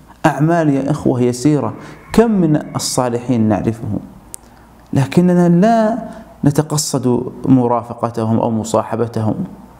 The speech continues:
نكتفي بالمعرفة المجردة. من الأعمال التي اشتريت بها الجنة وهي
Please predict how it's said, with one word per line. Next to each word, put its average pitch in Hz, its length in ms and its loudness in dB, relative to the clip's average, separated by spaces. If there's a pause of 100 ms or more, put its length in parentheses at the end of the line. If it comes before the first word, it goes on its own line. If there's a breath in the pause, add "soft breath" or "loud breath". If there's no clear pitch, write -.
(160)
نكتفي 180 480 2
بالمعرفة 143 880 0
المجردة. - 680 -2 (4000 loud breath)
من 143 120 6
الأعمال 175 400 2
التي 151 160 -4
اشتريت 151 420 0
بها 127 200 0
الجنة 113 560 0
وهي 120 260 0